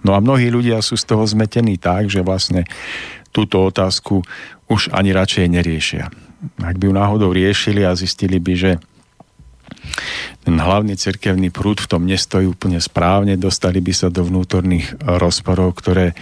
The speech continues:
nechcú riešiť. Principiálne by som pripomenul to, že, hm, no skúsme sa zamyslieť nad tým, že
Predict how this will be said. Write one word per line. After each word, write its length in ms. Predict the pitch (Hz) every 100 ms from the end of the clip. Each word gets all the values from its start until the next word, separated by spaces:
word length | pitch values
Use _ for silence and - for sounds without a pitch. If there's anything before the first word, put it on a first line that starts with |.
| - - - - -
nechcú 320 | 98 - 98
riešiť. 460 | 87 80 78 73 76 - - _ _ _ _ _ _ _ _ - - - - - -
Principiálne 640 | 127 139 127 127 123 120
by 120 | 113 113
som 180 | 117
pripomenul 800 | 104 104 98 107 104 101 101 95
to, 300 | - 90 92
že, 260 | 87 90 87 82 _ -
hm, 220 | 92 87 80 - - - - _ - - -
no 40 | 104
skúsme 340 | - 170 170
sa 160 | 131 107
zamyslieť 640 | 92 98 107 101 95 92 82
nad 180 | 82 85
tým, 320 | - 98 92
že 240 | 90 85